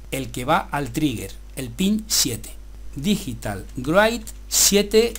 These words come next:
lo ponemos en high, punto y coma, y ejecutamos el lanzamiento ultrasónico.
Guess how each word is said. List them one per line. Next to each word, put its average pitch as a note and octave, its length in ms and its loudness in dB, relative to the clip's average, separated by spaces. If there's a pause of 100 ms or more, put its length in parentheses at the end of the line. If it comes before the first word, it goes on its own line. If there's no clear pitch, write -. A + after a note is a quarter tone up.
(100)
lo C#3 220 -2
ponemos D#3 600 2
en F3 280 0 (200)
high, C3 400 0 (340)
punto E3+ 260 0
y C#3+ 80 0
coma, C4 440 4 (320)
y D3 200 0
ejecutamos F3 840 0
el C#3+ 120 0
lanzamiento C3+ 640 0
ultrasónico. A2+ 840 -4